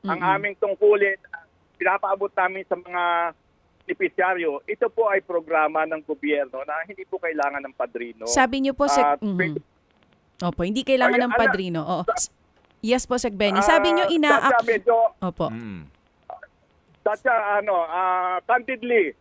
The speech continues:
Speaker 1: hindi ganun kadali gawin yung
Speaker 2: Mm-mm.
Speaker 1: trabaho dahil alam naman, alam naman po natin, bawat kilos natin dyan ay na-, sinusubaybayan, tinitignan, pinupuna.
Speaker 2: Mm-mm.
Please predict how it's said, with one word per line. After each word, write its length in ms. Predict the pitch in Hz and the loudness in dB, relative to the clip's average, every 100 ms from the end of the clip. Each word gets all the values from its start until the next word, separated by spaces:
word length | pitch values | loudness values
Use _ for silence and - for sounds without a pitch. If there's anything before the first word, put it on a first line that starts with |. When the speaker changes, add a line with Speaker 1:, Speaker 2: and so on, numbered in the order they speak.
| _ - | _ -8
Speaker 1:
hindi 200 | 190 254 | -8 -2
ganun 280 | 240 254 254 | -2 -2 -2
kadali 360 | 220 233 233 220 _ | -4 -2 -4 -8 _
gawin 260 | - 202 202 | -2 0 0
yung 180 | 214 202 | -2 -6
Speaker 2:
Mm-mm. 80 | 156 | -2
Speaker 1:
trabaho 460 | 196 175 180 190 196 | 0 2 2 0 0
dahil 200 | 170 190 | 0 0
alam 220 | 180 185 | -2 -4
naman, 240 | 185 185 185 180 160 _ - | -6 -6 -6 -8 -16 _ -6
alam 200 | 170 196 | 0 0
naman 340 | 202 214 214 208 | 2 0 2 0
po 160 | 208 | 0
natin, 360 | 208 202 202 226 | 2 0 0 0
bawat 280 | 190 190 196 - | 2 2 0 -2
kilos 320 | 196 190 190 | -2 -2 -2
natin 300 | 202 185 196 | -2 -2 -2
dyan 160 | 196 202 | -2 0
ay 100 | 180 | 0
na-, 200 | 175 147 | -4 -8
sinusubaybayan, 760 | - 165 156 165 175 190 196 180 | -8 -8 -6 -2 -2 0 -2 -2
tinitignan, 600 | 160 160 190 185 180 160 | -6 -8 -6 -4 -4 -4
pinupuna. 680 | - 175 165 165 160 156 | -4 -4 -4 -2 0 0
Speaker 2:
Mm-mm. 80 | 156 | -2